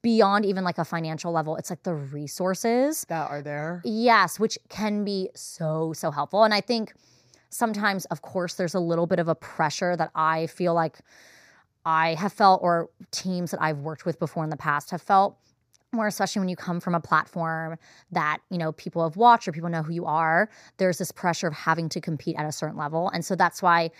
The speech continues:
Speaker 1: typically most people either, like, will go with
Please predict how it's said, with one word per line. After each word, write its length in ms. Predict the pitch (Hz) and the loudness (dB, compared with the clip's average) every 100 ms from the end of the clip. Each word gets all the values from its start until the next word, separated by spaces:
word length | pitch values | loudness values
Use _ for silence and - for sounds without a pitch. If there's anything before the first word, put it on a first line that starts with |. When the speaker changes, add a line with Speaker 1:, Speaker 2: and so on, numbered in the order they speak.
| - - - | -20 -20 -2
Speaker 1:
typically 600 | 247 233 - 240 208 196 | 0 0 0 4 4 4
most 340 | 196 185 185 - | 2 0 -2 -4
people 260 | 190 185 | -4 -4
either, 320 | 175 170 170 170 | -4 -2 -2 -2
like, 360 | 165 160 - _ - | -2 -4 -10 _ -12
will 340 | 147 170 165 | -2 0 0
go 600 | 170 165 156 156 156 160 - _ | 0 -2 0 -2 -2 -6 -12 _
with 420 | 160 151 151 _ | -6 -6 -6 _